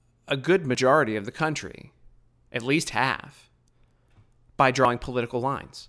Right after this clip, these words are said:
It's stupid. It's stupid. You're supposed to be representing the country. I, I tweeted the other day, and, and I was thinking about this. It blows my mind that the first time a lot of people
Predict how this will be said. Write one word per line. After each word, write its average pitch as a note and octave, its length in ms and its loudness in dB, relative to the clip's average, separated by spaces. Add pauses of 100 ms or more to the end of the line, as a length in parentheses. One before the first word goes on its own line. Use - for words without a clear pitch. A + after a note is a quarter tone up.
It's - 160 -6
stupid. - 380 -4 (1120)
It's F#3+ 160 0
stupid. F3 360 0
You're C#3+ 80 0
supposed F#3+ 240 0
to G3 60 -2
be F#3 80 2
representing E3 460 0
the D3+ 60 -4
country. D#3+ 240 -4 (300)
I, G#3 240 4 (180)
I G3 120 6
tweeted G#3+ 300 0
the G3 100 6
other F3 120 4
day, E3+ 240 4
and, D#3 140 2
and D#3+ 180 0
I D#3 60 2
was D#3 120 -6
thinking G#3 260 -4
about B2+ 180 -2
this. A2+ 200 -8 (2250)
It F#3+ 160 4
blows A3 260 4
my F#3 180 4
mind C3+ 600 0 (100)
that D3+ 200 -2
the D#3 60 -2
first F#3+ 300 -2
time F3 240 0
a D3+ 80 4
lot D#3 360 6
of G3+ 120 -4
people G#2 520 -8